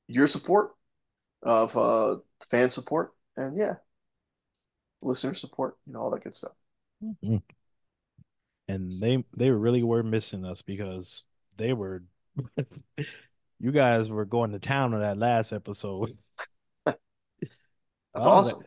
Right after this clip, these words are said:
Speaker 2: Oh man, they already got the, they got World Series winners up on Bovada. Okay.
Speaker 1: <laughs>
Speaker 2: Anthony, I may have a problem. Um, before we leave, real quick, uh,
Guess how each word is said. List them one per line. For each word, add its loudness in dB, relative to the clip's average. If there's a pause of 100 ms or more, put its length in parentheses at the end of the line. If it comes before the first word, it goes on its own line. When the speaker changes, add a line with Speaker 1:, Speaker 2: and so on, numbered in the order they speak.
(300)
Speaker 2:
Oh 0
man, 0
they 0
already 0
got -4
the, -6 (160)
they -8
got -8
World 2
Series 2
winners -4
up -8 (560)
on -8
Bovada. -8 (340)
Okay. -12 (220)
Speaker 1:
<laughs> 4 (3250)
Speaker 2:
Anthony, -6
I -10
may -8
have -10
a -16
problem. -12 (400)
Um, 2 (580)
before 6
we 0
leave, -2
real 0
quick, -2
uh, -8